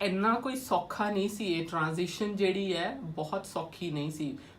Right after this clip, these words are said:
because ਜਦੋਂ ਤੁਹਾਡੀ ਇੱਕ ਜੌਬ ਲੱਗੀ ਹੁੰਦੀ ਹੈ, ਉਸ ਜੌਬ ਨੂੰ ਤੁਸੀਂ ਛੱਡ ਦਿੰਦੇ ਹੋ, ਤੁਹਾਡੇ ਆਸ-ਪਾਸ ਜਿਹੜੀ ਇੱਕ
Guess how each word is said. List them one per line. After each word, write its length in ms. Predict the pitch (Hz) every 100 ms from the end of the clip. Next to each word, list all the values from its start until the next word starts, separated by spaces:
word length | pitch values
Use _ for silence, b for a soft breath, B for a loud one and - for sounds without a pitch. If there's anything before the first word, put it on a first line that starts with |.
| 160
because 260 | 156 180
ਜਦੋਂ 220 | 165 170 185
ਤੁਹਾਡੀ 220 | 185 175
ਇੱਕ 140 | 170
ਜੌਬ 380 | 160 165 156 156
ਲੱਗੀ 340 | 165 151 170
ਹੁੰਦੀ 300 | 170 165 165
ਹੈ, 60 | 165
ਉਸ 220 | 170 -
ਜੌਬ 280 | 165 151 151
ਨੂੰ 120 | 165
ਤੁਸੀਂ 220 | 160 - 160
ਛੱਡ 280 | - 165 160
ਦਿੰਦੇ 340 | 175 151 143
ਹੋ, 160 | - - - B B B -
ਤੁਹਾਡੇ 260 | 190 175 170
ਆਸ-ਪਾਸ 540 | 175 185 - 196 190
ਜਿਹੜੀ 200 | 185 185
ਇੱਕ 120 | 196